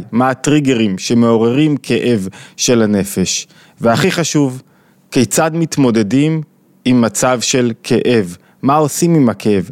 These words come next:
איך מפיקים את מה שאפשר ממנו, משחררים אותו, מנמיכים אותו? מה צריך לעשות עם כאב בעצם? מהו כאב גופני? אנחנו יודעים.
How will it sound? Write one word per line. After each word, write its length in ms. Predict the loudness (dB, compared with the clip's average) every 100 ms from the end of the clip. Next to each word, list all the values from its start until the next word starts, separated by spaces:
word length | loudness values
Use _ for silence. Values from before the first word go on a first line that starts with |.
| -2
איך 200 | -2 2
מפיקים 640 | 0 0 -4 -2 0 2 0 -4 -12 -4
את 120 | 0
מה 160 | 2 0
שאפשר 540 | 2 0 0 0 0
ממנו, 400 | 0 0 2 2
משחררים 640 | 2 0 -2 -2 0 2 0
אותו, 200 | 0 0
מנמיכים 480 | 2 2 2 0 0
אותו? 200 | 0 -2
מה 160 | -2
צריך 160 | -2 -2
לעשות 320 | -2 -2 -2
עם 100 | -2
כאב 260 | 0 0 2
בעצם? 480 | 0 -2 -2 -2 -4 -8 -20 -20 _ _ _ 0
מהו 240 | 0 2
כאב 260 | 2 2 2
גופני? 580 | -2 0 0 2 0 -4 _ _
אנחנו 400 | -2 -2 0 2
יודעים. 460 | 2 2 2 0